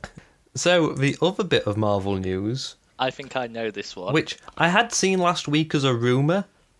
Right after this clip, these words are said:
Speaker 1: but I thought that the chances of it being real were so low,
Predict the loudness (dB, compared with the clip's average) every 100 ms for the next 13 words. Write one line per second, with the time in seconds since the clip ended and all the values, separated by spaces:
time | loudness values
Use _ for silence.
0 | _ -4 0 2 2 0 4 4 4 -2
1 | _ _ _ _ _ _ _ _ _ -2
2 | 0 0 0 2 2 2 0 0 0 -2
3 | 0 2 2 2 2 2 2 0 0 2
4 | 2 2 4 2 0 -4